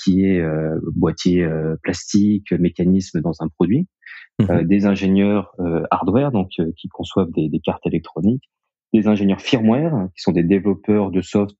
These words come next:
Speaker 1: embarqués, euh, c'est un, un mot qu'on utilise un peu moins, mais, euh, en tout cas les produits qui sont pas dans, dans, dans le cloud,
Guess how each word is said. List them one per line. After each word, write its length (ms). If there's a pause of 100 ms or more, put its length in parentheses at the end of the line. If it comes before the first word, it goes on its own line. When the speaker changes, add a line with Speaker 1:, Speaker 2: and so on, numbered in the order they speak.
(140)
Speaker 1:
embarqués, 560 (200)
euh, 520
c'est 100
un, 60 (140)
un 100
mot 160
qu'on 140
utilise 220
un 120
peu 60
moins, 200
mais, 160 (480)
euh, 340
en 40
tout 140
cas 80
les 100
produits 360
qui 100
sont 160
pas 220
dans, 280
dans, 120
dans 260
le 60
cloud, 420